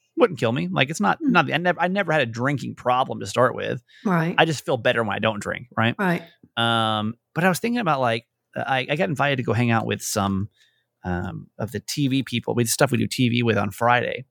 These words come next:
Speaker 2: Uh-huh.
Speaker 1: And I, they were going to this, it's called the Sandlot. It's, like, this, um, kind of man-made beach
Speaker 2: Yeah.
Speaker 1: over across the water from me.
Speaker 2: Yeah.
Speaker 1: And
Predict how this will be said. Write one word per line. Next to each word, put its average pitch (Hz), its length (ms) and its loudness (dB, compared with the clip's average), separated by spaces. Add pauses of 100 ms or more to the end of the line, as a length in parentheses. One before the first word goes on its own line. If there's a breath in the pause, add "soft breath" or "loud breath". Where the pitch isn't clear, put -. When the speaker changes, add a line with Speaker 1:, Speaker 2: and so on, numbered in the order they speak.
Speaker 2:
Uh-huh. 214 360 0
Speaker 1:
And 117 640 0
I, 117 460 0
they 135 80 0
were 135 100 0
going 147 240 0
to 123 80 -10
this, 117 280 -2 (460)
it's - 100 -14
called 131 160 6
the 107 40 -2
Sandlot. 120 640 2
It's, - 220 -6
like, 107 160 -6
this, - 480 -4
um, - 560 -12
kind - 120 -2
of 123 60 0
man-made 120 480 0
beach 117 460 -2 (280 soft breath)
Speaker 2:
Yeah. 175 380 0
Speaker 1:
over 117 180 0
across 113 260 0
the 123 60 -4
water 113 280 2
from 127 160 -4
me. 131 220 2 (400 soft breath)
Speaker 2:
Yeah. 208 200 -2
Speaker 1:
And 147 840 0